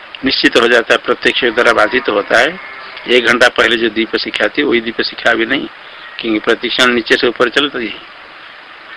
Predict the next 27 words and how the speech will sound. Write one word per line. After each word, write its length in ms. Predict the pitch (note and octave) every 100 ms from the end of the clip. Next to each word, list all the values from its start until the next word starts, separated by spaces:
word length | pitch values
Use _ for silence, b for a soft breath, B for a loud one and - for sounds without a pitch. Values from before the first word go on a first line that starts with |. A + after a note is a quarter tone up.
| -
इसलिए 540 | - - D#3 A#2 A#2+ D#3+
संयम 580 | - C3 B2 C#3 C3+ C3
दीप 240 | A#2+ B2+
कलिका 720 | - B2 A2+ A2 C3+ C3 B2 -
ऐसे 220 | A#2+ -
प्रतिभिज्ञा 540 | - A2+ - A2+ A#2+ A2+
होने 240 | A2+ A#2
पर 240 | A2 A2
भी 340 | G2 C3 D3 G#2 - - - - - - -
वो 40 |
बाधित 420 | A#2 A2 A2 D3+ A#2+
हो 100 | G2
जाता 280 | G#2 -
है। 100 | - - - - - - - - - - - - - - - - A#2
अथवा 240 | A2+ A#2
कोई 260 | - B2 C3
औषध 440 | B2+ A#2+ - A#2 B2
सेवन 380 | - B2 A#2+ A#2+
किया 140 | B2+
था 140 | A#2
पहले, 360 | B2 A2+ A2 A#2 - - - - - - - - - -
आगे 160 | A#2 A#2
स्वास्थ्य 500 | A2+ - A#2 - A#2
खराब 220 | A#2+ A#2 B2+
है, 120 | A#2 A2 A2+ A2 A#2 A2+
औषध 180 | A2 -
लिया 320 | A#2 A2 A2